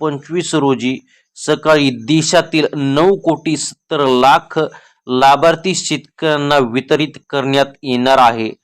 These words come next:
म्हणजेच तुम्ही पाहू शकता दोन ऑगस्ट रोजी तुमच्या खात्यात पीएम किसान योजनेचा हप्ता हा वितरित होणार आहे आणि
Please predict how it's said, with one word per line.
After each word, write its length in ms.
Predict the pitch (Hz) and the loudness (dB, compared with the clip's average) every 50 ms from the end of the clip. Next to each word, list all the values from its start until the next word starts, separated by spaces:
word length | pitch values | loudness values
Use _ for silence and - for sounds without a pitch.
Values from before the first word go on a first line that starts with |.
| _ _ _ _ _ _ | _ _ _ _ _ _
म्हणजेच 600 | 127 127 131 139 143 143 143 139 160 151 156 - - | -6 -2 -2 0 0 0 0 0 0 -2 -2 -6 -8
तुम्ही 160 | 160 151 151 135 | -6 -6 -6 -4
पाहू 220 | - 147 143 135 | -4 -4 -4 -4
शकता 360 | - - 135 - _ 143 135 | -4 -6 -8 -4 _ -2 -2
दोन 680 | 123 110 104 101 131 143 151 160 160 160 165 165 156 156 | -2 -2 -6 -2 0 0 2 4 4 4 4 2 2 0
ऑगस्ट 560 | 160 - 143 143 131 120 147 143 139 143 - | -2 0 0 -2 0 0 0 0 0 -2 -2
रोजी 540 | 147 131 123 131 131 123 110 120 127 131 135 131 - - _ _ _ _ _ _ _ - | -2 0 0 0 0 0 -2 -4 -4 -4 -4 -8 -12 -20 _ _ _ _ _ _ _ -10
तुमच्या 360 | 139 135 131 - 156 156 151 151 - | -10 -10 -6 -2 0 0 0 0 -4
खात्यात 480 | - 139 135 - - 139 135 135 135 131 135 _ _ _ _ - | -6 -6 -6 -4 0 2 2 2 2 0 -4 _ _ _ _ -12
पीएम 340 | 151 147 156 165 165 160 156 | -6 0 0 2 2 0 -2
किसान 440 | 160 - 131 - - 143 135 131 | -4 -6 -6 -2 -2 -2 0 0
योजनेचा 640 | 127 117 123 131 139 131 143 147 151 147 147 147 135 | 0 0 0 0 0 0 0 0 0 0 2 0 2
हप्ता 360 | 123 127 - - _ - 131 | 2 0 -4 -4 _ -4 -2
हा 180 | 117 117 120 127 127 110 107 | 0 2 2 2 2 0 -4
वितरित 440 | 123 131 - 147 143 147 143 147 - _ _ _ _ _ _ _ | -8 -6 -2 -2 -2 -2 -2 -6 -10 _ _ _ _ _ _ _
होणार 260 | 143 147 151 151 151 143 | -6 -2 0 2 4 4
आहे 300 | 131 123 - 123 127 131 - - | 4 4 2 0 -2 -2 -2 -2
आणि 240 | 120 131 135 139 | -2 0 0 0